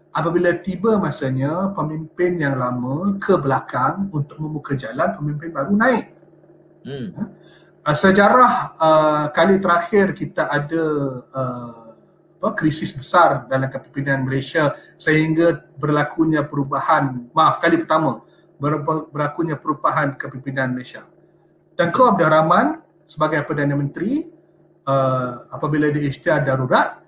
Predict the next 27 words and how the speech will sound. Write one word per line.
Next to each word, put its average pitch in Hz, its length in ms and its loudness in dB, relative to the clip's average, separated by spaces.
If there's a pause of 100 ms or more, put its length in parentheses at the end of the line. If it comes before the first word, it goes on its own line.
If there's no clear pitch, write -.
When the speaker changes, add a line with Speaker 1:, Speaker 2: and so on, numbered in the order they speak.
(160)
Speaker 1:
membuka 233 400 2
jalan 254 580 4
untuk 214 420 -2
Tun 247 200 2
Abdul 202 200 0
Razak 175 600 2 (140)
menjadi 151 580 -4 (240)
pengerusi 160 560 -4
Mageran. 131 480 -2 (760)
Speaker 2:
Hmm. 151 240 -12
Speaker 1:
Akhirnya 190 560 2
Speaker 2:
Betul. - 140 -4
Speaker 1:
selepas, 196 400 2 (320)
dia, 269 300 4
dia 349 180 4
serentak - 460 2
tu. - 100 -6 (640)
Tun 220 160 4
Abdul 202 200 4
Razak 202 380 4
pengerusi 185 420 -4
Mageran, 185 600 0 (440)
Tun 202 320 4
Abdul 190 240 2
Rahman 185 400 2 (240)
Perdana 180 320 2
Menteri. 165 300 -6